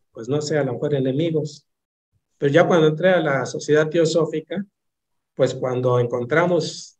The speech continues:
a alguien que adula, también es un enemigo oculto porque está adulando a la personalidad y nos podemos llegar a identificar con eso y olvidarnos de quién realmente somos.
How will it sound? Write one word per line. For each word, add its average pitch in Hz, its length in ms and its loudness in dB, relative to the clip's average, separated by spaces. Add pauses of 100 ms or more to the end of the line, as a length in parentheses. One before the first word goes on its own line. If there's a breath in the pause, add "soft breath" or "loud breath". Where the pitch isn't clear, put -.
a 147 120 0
alguien 151 360 -2
que 131 100 -4
adula, 151 480 0 (1500)
también 151 380 0
es 165 160 -2
un 156 140 -2
enemigo 147 420 0
oculto 156 440 -4
porque 127 440 2
está 127 240 4
adulando 143 460 4
a 127 40 2
la 123 140 -2
personalidad 135 840 0 (880)
y 135 120 0
nos 139 160 6
podemos 143 420 6
llegar 139 300 4
a 135 80 4
identificar 127 760 0
con 135 200 0
eso 143 380 0 (640)
y - 100 -2
olvidarnos 139 760 4
de 117 180 -4
quién 139 500 0
realmente 120 640 0
somos. 123 520 -6